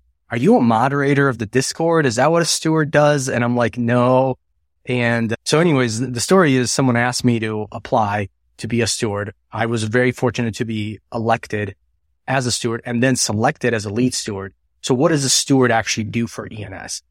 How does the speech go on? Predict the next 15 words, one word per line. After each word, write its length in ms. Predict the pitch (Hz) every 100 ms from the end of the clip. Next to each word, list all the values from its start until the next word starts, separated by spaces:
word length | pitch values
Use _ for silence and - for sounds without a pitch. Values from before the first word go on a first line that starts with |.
| _ _ -
We 560 | 127 131 147 160 160 -
get 180 | 120 135
a 120 | 143
budget 420 | 110 104 113 117 -
that 140 | 107
we 340 | 104 123 127 254 _ -
ourselves 480 | 120 117 - 117 110
request 460 | 131 - 98 98 -
from 320 | - 104 123
the 100 | 127
dao 400 | 113 90 95 -
that 120 | 113
gets 220 | 107 110 95
voted 340 | 95 113 120
on 320 | 107 107 101